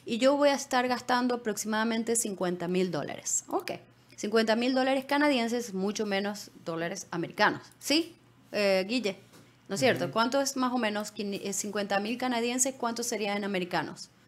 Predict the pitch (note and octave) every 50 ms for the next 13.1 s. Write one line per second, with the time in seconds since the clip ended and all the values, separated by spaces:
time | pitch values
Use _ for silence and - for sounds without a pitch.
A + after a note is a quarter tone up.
0 | _ - - - C#3 C3 A#2+ A#2+ B2 A#2+ A#2+ A#2+ A#2 A#2 A2 - - C#3+ D3 D3+
1 | C#3+ B2+ - C3 B2+ A#2+ C3 C#3 C#3+ D3 D3 D3+ D3 D3+ D3 C#3 - - - C#3
2 | C#3+ D3 D3 D3+ D3+ D3+ D#3 D#3 D#3 D#3 D#3 - _ _ _ _ _ _ _ _
3 | _ _ _ _ - G3 F#3 F#3 F#3+ F3+ F3+ F3+ F3 F#3+ F#3 F3 - F3+ F3 F3
4 | F#3+ G#3+ A3 - G3+ G3+ G3+ A3+ D4 - - - - _ _ _ _ _ _ _
5 | _ _ _ - - _ _ _ _ _ _ _ _ _ - E3 - G3 F#3 G3+
6 | A3+ B3+ C4 C#4 C4 - A#3 G#3 D3+ - F#3+ - - C4+ C4 A#3+ A3+ G#3 F3 D#3+
7 | C#3 G#2+ - - - - - - D3 C#3+ C#3+ B2+ A2+ G#2 G3 G3 F#3+ - G3+ G3+
8 | G3+ G3+ - G3+ - - G#3 G#3+ G#3+ F#3 E3+ E3 D#3+ E3 - G3+ F#3+ G3+ - B2+
9 | B2 B2 A#2+ A#2+ B2 A#2+ A#2 B2+ C#3+ D#3 E3 D#3+ D3 - - A#2+ A2+ G#2+ A#2+ A#2+
10 | A#2 A#2 A#2 - A#2+ A#2+ A#2+ B2 A2 G2 G2 - - G3 F#3+ F#3+ F3 - - E3+
11 | D#3 - - C3+ - - - - - - - - A3+ A#3+ B3 A#3+ B3 C#4 F4 F4+
12 | F4+ A#3 G#3 G3 F3+ E3+ E3+ E3+ - F#3+ F#3+ F3+ F3 F3+ F#3 F3+ F3+ F3 D#3+ D#3
13 | D3+ -